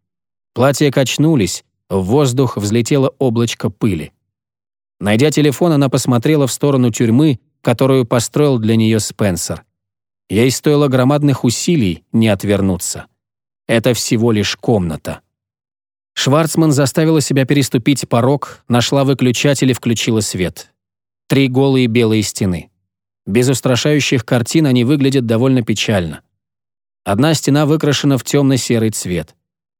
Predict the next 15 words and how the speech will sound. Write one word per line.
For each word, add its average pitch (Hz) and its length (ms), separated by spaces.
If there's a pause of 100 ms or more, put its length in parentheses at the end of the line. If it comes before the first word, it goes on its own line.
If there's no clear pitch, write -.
(120)
Возле 120 360
нее 113 380 (380)
двуспальная 117 640
кровать. 107 500 (840)
Постельное 147 600
белье 123 400
светло-серое 123 920
и - 180
белое. 92 540 (420)
Маленький 139 440
черный 143 420
книжный 120 420
шкаф, 123 520
полный 107 320
книг. 98 400